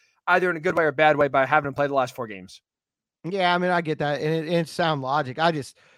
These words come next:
Speaker 2: for me, my answer's been on Ehlinger forever. I, I don't see it with him. I don't think
Speaker 1: I'm
Speaker 2: he's
Speaker 1: with
Speaker 2: the
Speaker 1: you, by the
Speaker 2: guy.
Speaker 1: way.
Speaker 2: Um, you know, so I just don't,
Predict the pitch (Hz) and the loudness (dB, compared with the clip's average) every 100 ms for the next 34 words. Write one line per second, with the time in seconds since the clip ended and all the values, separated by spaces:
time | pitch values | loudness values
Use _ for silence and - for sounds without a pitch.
0 | _ - 175 196 185 147 127 - 151 165 | _ -2 2 4 2 0 -6 -6 0 2
1 | 160 147 - 123 127 139 135 127 131 139 | 2 -2 -6 -8 -6 -4 -4 -6 -4 -4
2 | 135 135 127 120 120 135 147 135 135 - | -4 -4 -6 -8 -6 -4 -4 -6 -8 -10
3 | 127 127 - 160 160 160 151 151 147 - | -8 -10 -6 -2 0 2 2 0 0 -4
4 | 123 131 123 285 311 311 175 151 143 143 | -6 -4 4 6 6 2 4 4 4 0
5 | - - - _ _ - 139 131 147 147 | -4 -14 -20 _ _ -4 -2 -2 -2 -2
6 | 139 165 160 156 143 156 147 127 | 0 2 0 0 -2 0 0 -2